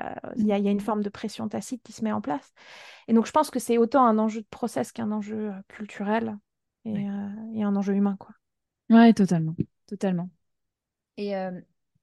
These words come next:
Speaker 2: il y a une notion donc, que t'as évoquée au tout début quand tu parlais de ta future présidence de la République. Je voterai pour toi aussi, Séverine.
Speaker 1: Oh,
Speaker 2: Euh,
Speaker 1: merci.
Speaker 2: <laughs> tu parlais d'ambition.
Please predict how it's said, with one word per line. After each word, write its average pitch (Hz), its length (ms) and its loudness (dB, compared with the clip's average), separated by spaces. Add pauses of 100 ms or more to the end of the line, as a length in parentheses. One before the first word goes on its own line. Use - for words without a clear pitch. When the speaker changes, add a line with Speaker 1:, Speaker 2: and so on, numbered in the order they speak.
(380)
Speaker 2:
il - 40 -10
y - 40 -2
a - 20 0
une 202 120 4
notion 254 400 4
donc, 208 160 0
que 202 100 -6
t'as 185 140 -4
évoquée 208 320 -2
au 180 40 -2
tout 170 140 -8
début 180 280 0
quand 175 140 -4
tu - 160 -10
parlais 170 240 0
de 160 340 0
ta 165 140 -4
future 180 320 -6
présidence 170 480 0
de 170 80 -6
la 165 120 -4
République. 170 400 -6
Je 240 60 4
voterai 170 300 2
pour 175 160 -6
toi 180 200 -2
aussi, 170 180 -8
Séverine. 190 320 -4 (460)
Speaker 1:
Oh, - 80 -6
Speaker 2:
Euh, 185 420 10
Speaker 1:
merci. 302 240 -6 (300)
Speaker 2:
<laughs> - 1500 0
tu - 100 -20
parlais 202 180 6
d'ambition. 214 420 4